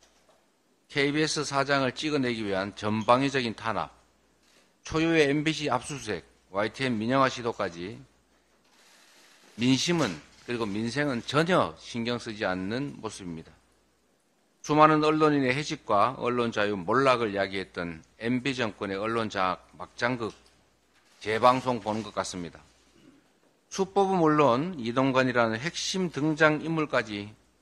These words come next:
똑같습니다. 현재 강행 중인 언론 장악 시도도 이동관 특보의 작품 아닌가 하는 의심이 들 정도입니다.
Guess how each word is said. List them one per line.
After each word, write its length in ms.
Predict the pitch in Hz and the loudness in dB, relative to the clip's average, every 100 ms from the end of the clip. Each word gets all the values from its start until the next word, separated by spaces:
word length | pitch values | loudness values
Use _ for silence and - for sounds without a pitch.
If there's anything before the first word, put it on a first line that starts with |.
| _ | _
똑같습니다. 640 | 151 160 151 127 95 85 - _ _ _ _ _ _ _ _ _ _ - | -14 -8 -6 -4 -8 -8 -20 _ _ _ _ _ _ _ _ _ _ -4
현재 460 | 147 156 156 139 139 | 0 2 4 4 4
강행 360 | 123 127 135 | 2 2 0
중인 240 | 131 131 123 | 0 0 0
언론 320 | 135 139 131 | 0 2 2
장악 240 | 120 113 | 4 2
시도도 720 | 107 - 127 123 107 92 131 135 | 0 -8 -6 -4 -2 -2 -4 -8
이동관 480 | 113 117 117 113 - | -4 0 2 2 -2
특보의 640 | - _ 123 113 104 - - | -20 _ -4 -2 -2 -8 -14
작품 360 | 117 - 151 | -14 -8 -2
아닌가 540 | 127 135 135 120 85 - - | 0 2 6 8 6 -2 -8
하는 420 | 117 123 107 151 170 - - | -6 -4 -4 -8 -14 -20 -12
의심이 380 | 104 110 143 139 | -8 -4 -2 -2
들 140 | 117 110 | -2 -4
정도입니다. 500 | 107 101 92 82 | -4 -4 -8 -10